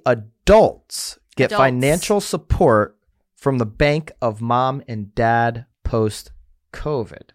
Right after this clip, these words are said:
Speaker 1: Adults getting support. Amid widespread job losses and sudden financial turmoil in twenty twenty, many adults found a safety net,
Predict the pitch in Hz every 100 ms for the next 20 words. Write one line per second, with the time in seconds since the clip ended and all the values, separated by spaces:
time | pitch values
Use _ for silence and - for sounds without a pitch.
0 | _ - 120 117 - 185 214 127 - -
1 | - _ 127 120 120 117 113 - - 117
2 | - 170 110 113 135 131 139 131 131 120
3 | 131 135 131 127 113 107 - 143 131 120
4 | - - _ 123 123 120 113 143 135 135
5 | 135 127 113 - 139 117 107 151 120 120
6 | 127 113 117 - 117 110 113 107 - 156
7 | 151 113 104 104